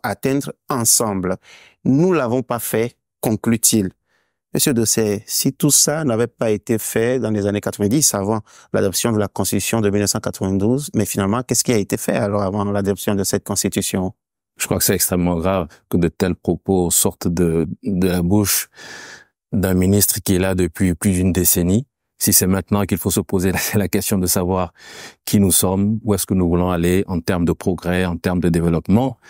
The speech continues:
Speaker 2: euh, je crois qu'il faut s'interroger sur, euh, la manière dont les choses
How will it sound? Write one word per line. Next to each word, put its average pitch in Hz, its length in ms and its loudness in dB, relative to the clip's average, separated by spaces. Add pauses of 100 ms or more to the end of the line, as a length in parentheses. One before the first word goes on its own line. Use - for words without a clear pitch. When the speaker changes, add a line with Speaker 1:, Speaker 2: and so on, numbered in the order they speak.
(720)
Speaker 2:
euh, 104 100 -2
je - 60 0
crois 101 140 0
qu'il - 140 0
faut 95 140 0
s'interroger 82 680 0
sur, 90 420 0
euh, 82 280 0 (180)
la 92 260 0
manière 92 480 2
dont 90 400 0
les 87 200 0
choses 90 560 0